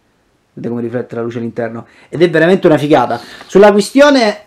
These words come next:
eh, doll Battle Damage o meno... Adesso ne parliamo. Allora, questa qui è la, la versione diecast normale. Poi è uscita una versione diecast che è praticamente identica a questa qui,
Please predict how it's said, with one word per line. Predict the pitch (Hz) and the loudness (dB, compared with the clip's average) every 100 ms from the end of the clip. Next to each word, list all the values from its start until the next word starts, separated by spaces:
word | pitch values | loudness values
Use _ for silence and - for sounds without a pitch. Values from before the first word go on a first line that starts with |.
| - | -4
eh, | 165 165 165 165 160 156 156 156 | 0 0 2 4 4 4 4 4
doll | 202 226 208 | 6 6 4
Battle | 196 208 196 | 2 4 4
Damage | 185 202 196 - 185 | 4 4 2 0 0
o | 170 | 2
meno... | 185 160 143 156 175 - _ _ _ _ _ _ _ _ _ _ _ _ _ _ _ _ _ _ _ _ _ _ _ _ _ _ - | 2 2 2 0 -2 -8 _ _ _ _ _ _ _ _ _ _ _ _ _ _ _ _ _ _ _ _ _ _ _ _ _ _ -2
Adesso | 196 220 220 196 175 | 2 2 4 2 2
ne | 170 | 0
parliamo. | 160 156 151 131 120 131 | 0 2 2 2 0 2
Allora, | 202 208 156 156 | 4 4 4 2
questa | 175 220 | 0 0
qui | 277 | 2
è | 220 | 4
la, | 185 180 | 4 0
la | 202 | -2
versione | 196 196 - 175 156 | -2 -4 -2 0 2
diecast | 220 240 233 208 190 - 175 170 165 | 2 4 4 2 2 0 0 0 -2
normale. | 151 143 135 107 104 - - - _ _ | -2 -2 -4 -6 -8 -18 -20 -20 _ _
Poi | - 254 190 160 | 0 4 4 2
è | 170 202 | 2 0
uscita | 220 - 185 156 | 0 -4 -4 -2
una | 175 196 | -2 -2
versione | 208 - 220 165 147 | -4 0 0 0 0
diecast | 139 220 233 202 170 - 160 | 2 2 2 0 -2 -4 -4
che | 156 | -4
è | |
praticamente | 143 151 170 175 143 147 | -4 -6 -4 -6 -6 -6
identica | 135 147 190 208 202 151 139 - _ | -4 -4 -4 -4 -6 -6 -6 -6 _
a | - - | -20 -14
questa | 139 - 131 | -12 -10 -14
qui, | - 185 254 254 | -10 -4 -4 -4